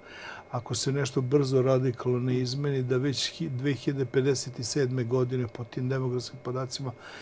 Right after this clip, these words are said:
sve, ako kasnije i budemo hteli nešto da promenimo, nećemo uspeti, jer tada će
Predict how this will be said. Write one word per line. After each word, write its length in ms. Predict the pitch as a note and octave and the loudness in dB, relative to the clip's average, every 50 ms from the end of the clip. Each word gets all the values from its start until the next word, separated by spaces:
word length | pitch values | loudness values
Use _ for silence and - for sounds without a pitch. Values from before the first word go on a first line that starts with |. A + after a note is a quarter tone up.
| - - - - - | -16 -16 -16 -14 -8
sve, 240 | - - D#3+ C#3+ A#2+ - - - | 4 8 8 8 8 8 -2 -4
ako 320 | - - C3+ B2+ - - B2+ | 0 0 0 0 0 -6 -4
kasnije 380 | - - D3+ D3 - - D3+ | 2 4 4 4 4 4 4
i 40 | C#3 | 4
budemo 360 | C3 D#3 F3+ D#3+ D#3 D3 C#3+ | 8 8 8 8 8 4 4
hteli 320 | B2+ - - D3+ C#3 C3+ C3+ | 2 6 6 6 6 6 4
nešto 340 | C3+ C3 B2+ - - - B2+ | 2 2 0 0 -2 0 -2
da 80 | C3 | -2
promenimo, 420 | A2+ - C3+ C3 C3 C3+ C3 C3 B2+ | 0 2 2 4 4 4 2 2 2
nećemo 420 | C3 B2+ A#2 - - B2 B2 C3 | 2 0 0 -2 -4 -2 0 0
uspeti, 280 | C3 A#2+ - - C3+ C#3 | 0 -2 -4 -2 0 0
jer 120 | B2+ A2 | 0 0
tada 340 | - - C3+ B2+ B2 C3 B2 | 0 -2 -2 0 2 2 0
će 300 | - - - C3 A#2+ | 0 2 0 0 0